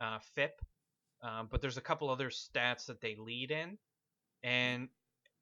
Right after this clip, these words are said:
it's kind of amazing how two or three years make such a big difference when it comes to the,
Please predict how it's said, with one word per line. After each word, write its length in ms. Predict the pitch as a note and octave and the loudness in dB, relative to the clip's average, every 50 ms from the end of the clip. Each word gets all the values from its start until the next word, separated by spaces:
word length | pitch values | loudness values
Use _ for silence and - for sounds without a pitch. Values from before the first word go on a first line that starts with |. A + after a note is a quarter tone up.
| _ _ _ _ _ - | _ _ _ _ _ 0
it's 220 | C#3 B2 - - | 0 0 0 -4
kind 220 | - - D3 D#3 | 8 10 10 10
of 60 | D#3 D3 | 10 8
amazing 600 | C#3 B2 A#2+ B2 C3+ C#3 B2 C#3 C3+ B2+ B2 A#2 | 6 6 4 2 2 0 0 0 0 0 -2 -4
how 560 | A2+ C3 B2 A#2 A#2 A2+ A2+ A2+ A2 A2+ A2+ _ _ _ | -2 0 2 2 4 2 0 -2 -2 -6 -8 _ _ _
two 200 | - - C#3 B2+ | -4 -2 -2 0
or 100 | B2+ A#2+ | 0 -2
three 280 | A#2 - - C#3 B2 A#2 | -4 -4 -6 -4 -4 -2
years 300 | A#2 A#2 A#2+ A#2 - A#2+ | -2 -2 -2 -4 -6 -4
make 200 | A#2 A2+ G#2+ - | -6 -6 -4 -4
such 240 | - - B2 - | -6 -6 -6 -6
a 40 | A#2+ G#2+ - _ | -10 -12 -8 _
big 220 | B2 A#2 A#2 - | -2 -2 -2 -2
difference 500 | - B2 A2+ - - A#2 G#2+ G2 - - | -4 -6 -6 -4 -4 -8 -8 -8 -10 -12
when 100 | - A2 | -10 -10
it 100 | A2 G#2+ | -10 -10
comes 260 | - - A2 A2 G#2+ - | -10 -10 -10 -10 -10 -8
to 120 | - B2+ | -8 -8
the, 240 | A2 G#2+ A2 G#2+ G2+ | -6 -4 -6 -6 -6